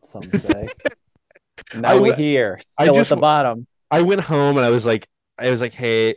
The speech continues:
Speaker 2: you know, I went home to get some more of my stuff and have dinner with my parents. And I was like, "Yeah, sorry, like, I can't stay long. Um, still haven't recorded my
Speaker 1: <laughs>
Speaker 2: podcast." My mom's like, "Do people listen to it?" And I was like, "Yeah, we get, like,
Speaker 1: Yeah, like,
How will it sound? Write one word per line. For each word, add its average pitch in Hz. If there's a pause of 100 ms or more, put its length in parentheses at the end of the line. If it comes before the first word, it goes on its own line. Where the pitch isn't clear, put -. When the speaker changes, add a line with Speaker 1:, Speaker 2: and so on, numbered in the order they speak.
Speaker 2:
you 120
know, 98
I 101
went 123
home 120
to 107
get -
some 117
more 107
of 98
my 95
stuff 98
and 101
have 92
dinner 98
with 92
my 90
parents. 92 (320)
And 95
I 101
was 98
like, 101
"Yeah, 117
sorry, 127
like, 123
I 143
can't 165
stay 107
long. 92 (240)
Um, 92
still -
haven't 113
recorded 98
my 92
Speaker 1:
<laughs> 95
Speaker 2:
podcast." 90
My 98
mom's 104
like, 98 (360)
"Do 139
people 180
listen 120
to 170
it?" 175
And 147
I 127
was 127
like, 131 (280)
"Yeah, 185
we 170
get, 214
like, 208
Speaker 1:
Yeah, 233
like, 156